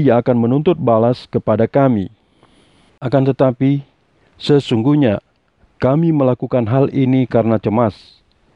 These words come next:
Sangka kami, pada kemudian hari,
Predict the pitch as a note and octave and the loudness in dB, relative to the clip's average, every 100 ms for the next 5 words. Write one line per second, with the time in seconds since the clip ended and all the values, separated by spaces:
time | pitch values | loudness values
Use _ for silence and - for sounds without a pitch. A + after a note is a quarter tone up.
0 | _ _ - - C3+ A#2 A2 C3+ C#3+ D#3 | _ _ -20 -4 -2 -2 0 0 0 0
1 | E3+ D#3 - _ _ - B2 A2+ B2+ C#3+ | -2 -4 -14 _ _ -4 -2 0 0 2
2 | E3+ D#3+ C3+ A2+ G2+ A2+ | 2 2 2 0 0 -4